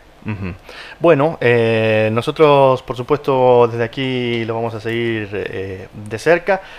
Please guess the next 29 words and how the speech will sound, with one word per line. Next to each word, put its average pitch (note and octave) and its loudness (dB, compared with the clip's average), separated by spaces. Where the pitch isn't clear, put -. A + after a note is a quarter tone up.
y - -12
estar A#2 -4
atentos, A#2 -4
por G#2 -10
supuesto, G#2+ -2
el G#2+ -6
año A2 -4
que G#2+ -4
viene A2 -6
que, G2 -6
que G2+ -12
comienza A#2 -2
con, G2 -6
con, G2 -10
con G#2 -10
todas A#2 -2
las G2+ -6
novedades, - -10
¿eh? C3 -4
Así A#2+ -6
que D#3 -8
muchas A#2+ -6
gracias A#2+ -6
por A2+ -2
estar A2 -4
con A2+ -6
nosotros G#2+ -6
esta G#2 -8
mañana. G2 -8